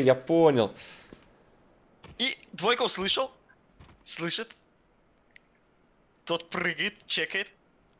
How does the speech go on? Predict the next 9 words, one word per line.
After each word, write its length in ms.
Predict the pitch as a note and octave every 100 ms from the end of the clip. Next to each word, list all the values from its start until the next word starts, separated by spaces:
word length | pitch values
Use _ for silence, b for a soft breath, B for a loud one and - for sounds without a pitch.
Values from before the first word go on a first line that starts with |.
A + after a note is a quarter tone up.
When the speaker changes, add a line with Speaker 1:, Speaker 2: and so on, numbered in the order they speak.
| _ _ _ _ A2+
Speaker 1:
А 40 |
как 180 | - -
ты 80 | -
проверишь, 460 | G#2+ G#2+ G2 F#2+
от 100 | G#2+
третьего 300 | G#2 G2+ G2+
лица 200 | G2 G#2+
же 80 | F#2+
нельзя? 280 | G#2 G2